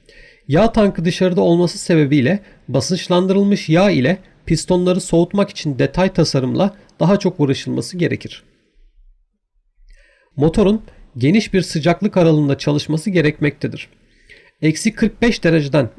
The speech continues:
elli iki dereceye kadar oldukça geniş bir aralıkta sorunsuz bir şekilde çalışabilmesi, her senaryo ve koşul için farklı uygulamaları da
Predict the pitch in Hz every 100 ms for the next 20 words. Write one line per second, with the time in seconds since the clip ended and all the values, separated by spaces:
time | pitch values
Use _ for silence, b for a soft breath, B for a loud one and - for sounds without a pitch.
0 | - 135 160 175 185 165 151 160 185 151
1 | 135 - 139 165 202 175 127 147 185 -
2 | 143 127 120 117 - 185 202 b b -
3 | 151 165 170 208 170 151 156 139 127 123
4 | - 127 - 123 117 117 - 196 202 b
5 | b b 156 208 - 175 180 190 147 135
6 | - 151 - 190 175 143 - 151 151 -
7 | 185 160 147 135 123 123 143 202